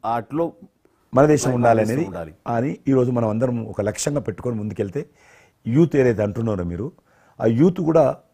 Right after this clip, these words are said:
Speaker 2: మరి వాళ్ళ జీవితం, ఆ, సాఫల్యం చెందినట్టు అవుతుంది.
Speaker 1: ఇప్పుడు డెవలప్డ్ కంట్రీస్‌లో మనది ఆర్థికంగా చూసుకుంటే కనుక, ఆర్థిక వ్యవస్థగా మనది ఐదో కంట్రీగా డెవలప్ అయింది.
Speaker 2: Largest
Speaker 1: ఈ మధ్య,
Speaker 2: economy.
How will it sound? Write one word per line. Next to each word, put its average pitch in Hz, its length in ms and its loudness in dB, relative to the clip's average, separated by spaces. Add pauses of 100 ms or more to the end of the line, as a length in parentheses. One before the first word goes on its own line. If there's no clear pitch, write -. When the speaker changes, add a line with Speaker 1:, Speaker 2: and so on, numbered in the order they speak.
(300)
Speaker 2:
మరి 120 380 -2
వాళ్ళ 110 260 6
జీవితం, 120 640 0 (640)
ఆ, 101 240 0
సాఫల్యం 127 460 2
చెందినట్టు 107 400 -6
అవుతుంది. 85 260 -10 (360)
Speaker 1:
ఇప్పుడు 113 340 -10 (220)
డెవలప్డ్ 160 520 -6
కంట్రీస్‌లో 147 640 -6
మనది 120 300 -6
ఆర్థికంగా 143 720 -2 (100)
చూసుకుంటే 98 380 -12
కనుక, 82 240 -14
ఆర్థిక 90 300 -10
వ్యవస్థగా 95 380 -12 (400)
మనది 117 240 -2
ఐదో 156 200 -2
కంట్రీగా 135 500 -6
డెవలప్ 110 400 -6
అయింది. 78 240 -14
Speaker 2:
Largest 120 360 2
Speaker 1:
ఈ 147 40 2
మధ్య, 151 120 2
Speaker 2:
economy. 123 340 4